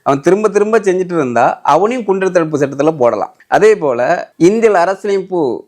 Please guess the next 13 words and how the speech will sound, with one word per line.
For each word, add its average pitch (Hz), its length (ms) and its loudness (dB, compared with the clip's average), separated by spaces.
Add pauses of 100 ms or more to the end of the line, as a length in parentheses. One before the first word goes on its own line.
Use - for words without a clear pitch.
சாசனம் 165 500 0 (640)
சரத்து 185 400 0 (100)
பத்தொன்பதில் 170 680 -2 (340)
நமக்கு 160 300 0 (120)
பேச்சு 220 360 0
சுதந்திரம் 175 480 0
இருக்கு 156 280 -2 (340)
என்பதற்காக 131 680 2 (400)
நம்ம 170 240 2 (180)
வாய்க்கு 220 360 0
வந்ததெல்லாம் 175 440 0
பேசிட 156 360 -2
முடியாது. 98 300 -8